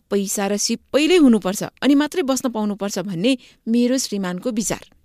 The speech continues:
उनीहरूले जहाँ पाए त्यही ठाउँमा बस्न पाउँदैनन् भन्ने मेरो श्रीमान सधैँ भन्नुहुन्थ्यो। मेरो श्रीमानले तिनीहरूलाई पत्ता लगाउने र अयोग्यलाई धपाउने नयाँ किसिमको नियमको पनि सिफारिस गर्नुभएको थियो।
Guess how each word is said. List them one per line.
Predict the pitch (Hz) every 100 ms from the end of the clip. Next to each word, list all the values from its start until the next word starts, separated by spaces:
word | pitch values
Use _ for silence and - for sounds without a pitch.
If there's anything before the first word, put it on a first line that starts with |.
| _ _ _ _ - -
उनीहरूले | 254 285 262 214 214 320 254 _
जहाँ | 226 262 311
पाए | 302 302 302
त्यही | 277
ठाउँमा | 285 285 262
बस्न | 240 269 277
पाउँदैनन् | 269 285 302 254 185 - -
भन्ने | 202 240
मेरो | 254 254
श्रीमान | 262 - 247 247 262
सधैँ | 294 269 -
भन्नुहुन्थ्यो। | 359 233 226 202 180 180 - _ _ _ _ _ _ _ _
मेरो | 196 202
श्रीमानले | 214 208 196 190 208 277
तिनीहरूलाई | 247 226 226 254 240 233
पत्ता | - 240 -
लगाउने | 233 226 233 233 247 240 - -
र | 226
अयोग्यलाई | - - 262 262 254 285 277
धपाउने | 196 202 254 269
नयाँ | 262 254 311
किसिमको | 277 294 294 269 302 277 - 220
नियमको | 240 294 311 320
पनि | 359 381
सिफारिस | 330 254 240 220
गर्नुभएको | 202 190 196 185 185
थियो। | - 190